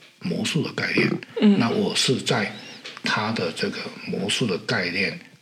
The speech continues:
Speaker 1: 上呢，去做更多的瓦解跟深化。
Speaker 2: 嗯。
Speaker 1: 那像这个跟建筑是很相似的。哎，那这从我们，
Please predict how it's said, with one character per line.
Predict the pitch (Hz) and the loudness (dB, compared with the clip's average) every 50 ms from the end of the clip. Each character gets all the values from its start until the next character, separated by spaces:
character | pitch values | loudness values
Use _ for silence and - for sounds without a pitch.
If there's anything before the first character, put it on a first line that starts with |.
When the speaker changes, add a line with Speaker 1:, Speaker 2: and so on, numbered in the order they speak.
| - - _ - | -20 -20 _ -6
Speaker 1:
上 | - - - 123 98 85 - | -4 0 0 0 0 -2 -4
呢， | - 120 - | -6 -4 -2
去 | - - 113 | -2 -2 -2
做 | - - 110 98 87 80 - - - - - - - - - - - - - _ - | -2 -2 -2 0 -2 -2 -6 -12 -18 -18 -18 -20 -20 -20 -20 -20 -20 -20 -20 _ 2
更 | - 139 110 95 | 4 4 4 4
多 | - 98 101 | 2 0 0
的 | 98 95 85 | 0 -2 -4
瓦 | - - 98 98 107 | -2 -2 0 0 0
解 | - - 85 - - - - - - - - - - - - - | 0 0 0 0 0 -2 -4 -6 -16 -20 -20 -20 -20 -20 -14 -6
跟 | - - 85 82 85 87 90 - - - | -4 -2 0 0 0 0 -2 -2 -4 -2
深 | - - - 101 | -2 -2 0 0
化。 | 95 - - - - - - - - - | -2 -2 -4 -4 -6 -8 -10 -18 -12 -2
Speaker 2:
嗯。 | - 196 190 | 2 4 6
Speaker 1:
那 | 185 185 | 6 6
像 | - 175 156 143 - - - | 6 6 4 4 2 0 2
这 | - | 4
个 | 151 143 123 | 6 6 6
跟 | - 139 127 127 131 131 120 | 6 6 6 6 6 4 6
建 | - 190 156 131 | 6 6 6 8
筑 | 120 131 | 6 6
是 | 117 - 139 | 4 4 4
很 | 120 - - | 2 2 2
相 | - - - 120 120 | 2 2 4 4 4
似 | - - 156 135 - | 4 4 4 2 2
的。 | - - - - - - - - - | 0 -4 -8 -10 -14 -16 -16 -8 -4
哎， | - - - - - - - - - - - - - | -4 -4 -4 -6 -10 -14 -12 -12 -12 -12 -12 -4 0
那 | - 117 117 117 - - - - - - | 2 2 2 0 -2 -6 -12 -14 -10 2
这 | - 175 151 | 6 6 8
从 | 139 - 123 131 | 8 8 6 8
我 | 120 | 8
们， | 110 117 123 | 10 8 8